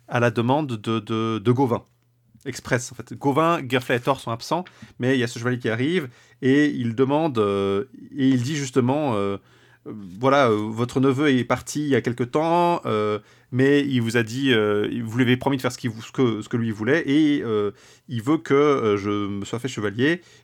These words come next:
Et donc du coup, le roi Arthur, euh, le fait nom-, le nomme chevalier, lui donne une épée et l'habille. Et du coup, la dame,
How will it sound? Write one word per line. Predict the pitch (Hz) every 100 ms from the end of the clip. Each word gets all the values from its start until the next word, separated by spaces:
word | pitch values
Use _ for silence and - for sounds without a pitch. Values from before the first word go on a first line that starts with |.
| 110
Et |
donc | 110
du | 98
coup, | - 170
le | 104
roi | 98
Arthur, | 92 - 151 170 131 110
euh, | 98 90
le | 92
fait | 90 120
nom-, | 107
le | 98 101
nomme | 120
chevalier, | 120 120 101 151
lui | 117
donne | 98
une | 92
épée | 87 - 135 156 107
et |
l'habille. | 98 110 113 - _ _ - - - 127
Et |
du | 127
coup, | 233
la | 170
dame, | 127 160 214 110